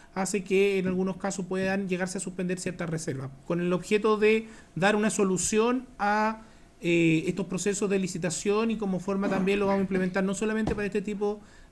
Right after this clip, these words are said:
de situación, sino que para otros procesos licitatorios donde exista algún cierre de las páginas web,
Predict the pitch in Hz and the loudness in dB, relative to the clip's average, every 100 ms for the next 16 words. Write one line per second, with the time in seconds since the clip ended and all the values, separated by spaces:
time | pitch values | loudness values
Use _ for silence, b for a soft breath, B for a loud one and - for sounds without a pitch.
0 | - 160 175 170 165 165 165 160 - 247 | -8 -2 0 0 0 -2 -4 -4 -2 -2
1 | 226 208 185 175 175 180 208 196 190 220 | -2 -2 -2 -2 0 -2 -2 -4 -4 -4
2 | 214 202 190 185 185 196 202 196 190 185 | -2 -4 -4 -6 -4 -2 0 0 -2 0
3 | 180 180 b b 156 160 196 185 196 180 | -2 -4 b b -6 -4 -4 -2 -2 -2
4 | 180 180 - 202 226 214 196 185 180 190 | -2 -4 -2 2 2 2 0 0 0 2
5 | 185 165 185 - 202 185 220 | 0 -2 -6 -4 -2 2 2